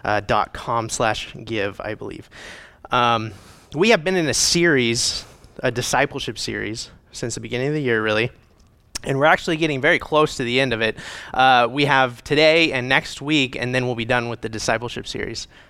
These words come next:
Over the course of this whole series, we have seen an undercurrent, a, a theme that's kinda gone throughout of love. And we've seen, especially,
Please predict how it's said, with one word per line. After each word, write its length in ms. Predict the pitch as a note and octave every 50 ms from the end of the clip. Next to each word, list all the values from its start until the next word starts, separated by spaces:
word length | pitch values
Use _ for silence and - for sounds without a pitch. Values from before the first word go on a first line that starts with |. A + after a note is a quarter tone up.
| _ _ _ - - - - - _ _ _
Over 180 | D#3 F3+ -
the 80 | F#3+ F3
course 340 | - - F#3+ G3 G3 - G3+
of 80 | F3
this 140 | D#3+ D3+ -
whole 160 | - D#3 C3+
series, 600 | - - - E3+ F3 F#3 F#3 E3+ D3 C#3 B2+ C3
we 120 | C3+ D#3 D#3
have 240 | D#3 E3+ D#3+ C#3
seen 540 | - - - - E3 E3 D#3 D#3 D#3 D3+ D3 - - _ _ _ _ _ _ _ _ _
an 200 | - C#3 C3+ C3+ - _
undercurrent, 880 | E3 G3 A3 A#3 G#3+ G#3 E3+ - - - - - B2 A2 A2 A2 A#2 -
a, 180 | - C#3+ C3+ - -
a 80 | D#3
theme 680 | - - - - - G#3 A3 A3+ G#3 F3 C#3 B2 A#2 A#2+
that's 180 | B2 C3 - -
kinda 360 | - D3 D3 C#3+ C#3+ C3 C3
gone 420 | C3 C3+ C#3 C#3 C#3+ D#3+ F3 F#3 F3+
throughout 600 | - D3 C#3+ C#3 C#3 C3+ C3 C3 B2 A#2+ - - -
of 320 | B2+ A#2+ A#2+ A#2 A2+ A#2 _ -
love. 600 | B2 A2+ A2 G#2+ G#2 G2+ G2+ - - - - - - - - _ _ _ _ _ _ _ _ _ _ _ _ _ _ _ - - -
And 100 | D3+ D3+
we've 100 | D3 C#3
seen, 360 | - - F#3+ F#3+ F#3 F3 E3+
especially, 640 | C#3+ C#3+ - - - - F3+ G3+ - - F3+ D3 A2